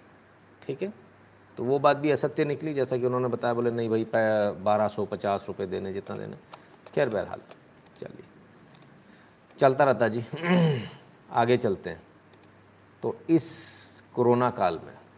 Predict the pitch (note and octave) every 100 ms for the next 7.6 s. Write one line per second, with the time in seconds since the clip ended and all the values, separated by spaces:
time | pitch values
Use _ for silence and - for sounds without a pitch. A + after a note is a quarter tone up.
0 | - B2 C#3 C3 C3 B2 B2+ A#2+ C3+ B2
1 | G2 F#2+ - - - - C3 A#2+ C3+ C#3+
2 | C#3 A#2+ G2+ F2+ - C3 C3+ C#3 C3+ -
3 | - - - - - - - - - -
4 | - D3+ C#3 - A#2+ A2 B2 B2+ B2+ C3+
5 | C3 C3 C3 C3 C3 - F#2+ - E2 -
6 | G#2+ A2+ A2+ A#2+ B2+ B2 B2 B2+ B2 B2
7 | C3+ B2+ A#2+ - E3 -